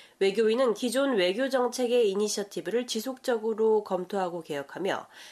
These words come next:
책임감 있게 재승인하는 의회의 오랜 전통을 이어갈 계획이라며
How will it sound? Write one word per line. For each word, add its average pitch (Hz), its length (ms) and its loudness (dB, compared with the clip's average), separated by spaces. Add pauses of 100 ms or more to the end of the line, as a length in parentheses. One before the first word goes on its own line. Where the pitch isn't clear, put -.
(100)
책임감 269 460 0
있게 240 340 2
재승인하는 208 720 0
의회의 214 320 0
오랜 220 380 0
전통을 202 480 -2
이어갈 175 380 -2
계획이라며 135 720 -10